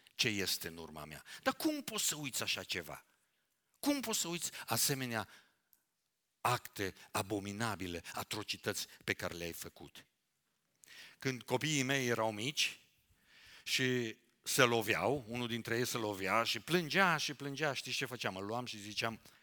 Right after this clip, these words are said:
"Mă, te duc la Disneyland." Și știți ce se întâmpla? Gata! Se oprea din plâns și dintr-o dată era alt copil. De ce?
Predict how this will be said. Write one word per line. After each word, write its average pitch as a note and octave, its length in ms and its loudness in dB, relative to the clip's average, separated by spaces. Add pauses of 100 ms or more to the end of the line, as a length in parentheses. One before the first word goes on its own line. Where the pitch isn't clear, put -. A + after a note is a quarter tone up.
(480)
"Mă, D3+ 260 -4 (560)
te B2 120 2
duc C3+ 180 -4
la C3+ 120 0
Disneyland." - 800 -8 (920)
Și - 160 4
știți F3+ 220 2
ce F#3 120 2
se F3 80 -2
întâmpla? E3+ 420 -6 (480)
Gata! - 440 10 (440)
Se - 180 6
oprea F#3 420 8
din D3 200 2
plâns G#3+ 440 4 (240)
și - 140 2
dintr-o A#3 300 4
dată A3 280 6
era G3 180 4
alt F3 480 2
copil. B2+ 440 -4 (600)
De A2+ 140 -2
ce? D3 340 -4